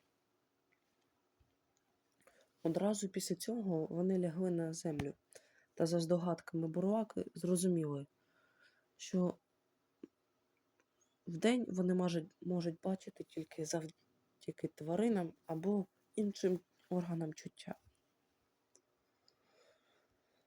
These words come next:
Потім вони спустилися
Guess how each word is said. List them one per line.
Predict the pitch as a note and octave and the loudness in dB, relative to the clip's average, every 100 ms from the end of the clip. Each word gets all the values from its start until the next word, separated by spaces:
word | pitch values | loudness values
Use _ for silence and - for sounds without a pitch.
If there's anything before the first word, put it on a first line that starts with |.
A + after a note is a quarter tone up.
| _ _ - - - - D#5 - _ _ _ _ _ _ _ _ _ | _ _ -8 -6 -8 -10 -12 -16 _ _ _ _ _ _ _ _ _
Потім | B3+ B3+ G#3+ | -6 -4 -6
вони | F#3 G3 | -2 -2
спустилися | F#3+ - F3 - B3+ A#3 - G3 | -2 -8 -8 -4 -2 -2 -4 -6